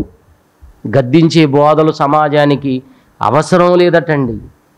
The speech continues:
ఆ, జనులు ఎలాంటి వారట? సత్యమునకు, ఆ, రకరకాల దురాశలట. మూడో వచనం చూడండి. ఎందుకనగా, ఎందుకు జనులు గద్దించే బోధను సహించరంటే,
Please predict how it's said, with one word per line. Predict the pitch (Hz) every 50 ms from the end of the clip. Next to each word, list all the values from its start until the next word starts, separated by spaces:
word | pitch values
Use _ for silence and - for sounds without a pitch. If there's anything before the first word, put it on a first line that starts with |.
| _ _ _ _ _ _ - - - - - - - 117
ఆ, | 147 196 226
జనులు | 156 117 117 147 165 180 208 208 185
ఎలాంటి | 175 180 190 190 185 208
వారట? | 196 196 190 190 190 226
సత్యమునకు, | 214 - - 165 151 139 - - - 220 220 220 220 214 220 214 208 208 214 233 277 349 381 - - _ _ _ _ _ - - - - - - 165
ఆ, | 135 165 208 240 233 202
రకరకాల | 160 170 165 196 202 196 190 196 196 196 196 196 190
దురాశలట. | 165 139 165 165 175 196 214 202 208 214 196 185
మూడో | 175 160 170 185 202 202
వచనం | 170 196 190 180 175
చూడండి. | 180 170 151 135
ఎందుకనగా, | 139 147 170 180 208 - 190 175 151 143 123 123 123 135 160 - - - _ _ _ -
ఎందుకు | 160 180 226 262 269 302 214 302 262
జనులు | 190 165 220 220 240 269 254 254 240 233 240 254 247 247 240 - - _ _ _ _ _ - - - -
గద్దించే | 156 143 127 180 185 170 165 180 262 262 269 262 269 277 269 269
బోధను | 214 214 240 233 233 233 220 233 233 233
సహించరంటే, | 226 - 196 175 196 202 202 170 180 180 175 175 165 185 185 139 131 135 147 180 226